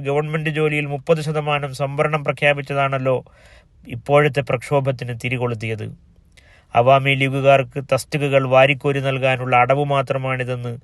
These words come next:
ഇപ്പോൾ മുഖ്യധാരാ മാധ്യമങ്ങളും പറഞ്ഞു തുടങ്ങിയിരിക്കുന്നു. പ്രധാനമന്ത്രി ഹസീനയുടെ മുൻ വീട്ടുജോലിക്കാരൻ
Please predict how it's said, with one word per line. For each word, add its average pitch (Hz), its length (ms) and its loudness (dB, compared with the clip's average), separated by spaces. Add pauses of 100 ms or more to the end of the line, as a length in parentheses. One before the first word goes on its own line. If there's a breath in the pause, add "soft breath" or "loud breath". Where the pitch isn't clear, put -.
(280 soft breath)
ഇപ്പോൾ 127 300 0
മുഖ്യധാരാ 131 600 2
മാധ്യമങ്ങളും 123 760 -2
പറഞ്ഞു 120 320 -2
തുടങ്ങിയിരിക്കുന്നു. 113 680 -8 (1040 soft breath)
പ്രധാനമന്ത്രി 143 640 2
ഹസീനയുടെ 147 600 2
മുൻ 139 200 -4 (120)
വീട്ടുജോലിക്കാരൻ 139 840 2